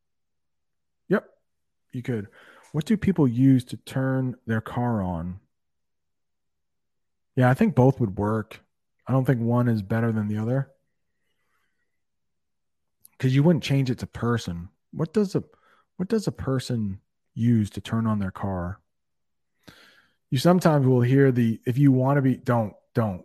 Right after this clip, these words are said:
But if you wanna be really formal, what does one use to turn on their car? That pronoun is usually only used in formal writing.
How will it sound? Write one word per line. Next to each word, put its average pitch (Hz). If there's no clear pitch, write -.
But 117
if 113
you 123
wanna 127
be 120
really 107
formal, 120
what 220
does 208
one 117
use 104
to 117
turn 113
on 107
their 101
car? 104
That 127
pronoun 143
is 120
usually 160
only 147
used 135
in 117
formal 127
writing. 131